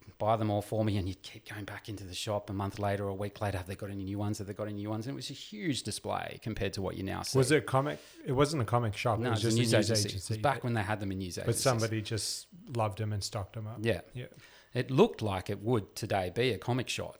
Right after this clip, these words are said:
Speaker 1: the
Speaker 2: Yeah.
Speaker 1: amount of content. You go into that same news agency today and it feels tragic by comparison
Speaker 2: Yeah.
Speaker 1: in the context of looking for comics. Um, and that's 'cause comics have moved to more comic shops. But I'd got them,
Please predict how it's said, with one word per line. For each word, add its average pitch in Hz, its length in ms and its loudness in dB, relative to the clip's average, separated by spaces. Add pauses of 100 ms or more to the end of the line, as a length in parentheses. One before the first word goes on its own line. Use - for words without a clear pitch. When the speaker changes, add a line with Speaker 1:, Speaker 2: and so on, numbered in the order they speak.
(100)
Speaker 1:
the 120 80 -2
Speaker 2:
Yeah. 120 80 2
Speaker 1:
amount 101 180 -2
of - 80 -12
content. 95 480 -2
You 113 100 -6
go 135 200 4
into 123 140 2
that 104 200 0
same 123 320 0
news 113 180 0
agency 107 440 -2
today 107 640 2 (360)
and 104 140 -2
it 101 80 -8
feels 104 560 -2 (160)
tragic - 560 0 (220)
by 87 180 2
comparison 104 680 0
Speaker 2:
Yeah. 123 240 -4 (160)
Speaker 1:
in 175 180 2
the 131 80 2
context 120 560 0
of 90 180 -8
looking 92 360 -8
for - 160 -12
comics. - 480 -6 (760)
Um, 110 460 4 (420)
and 110 120 6
that's 110 140 4
'cause - 200 -6
comics 104 320 0
have 98 120 -6
moved 151 360 4
to 104 100 -2
more 95 320 -2
comic 104 240 -2
shops. 101 320 2
But 123 260 2
I'd 135 180 4
got 160 220 6
them, 113 400 2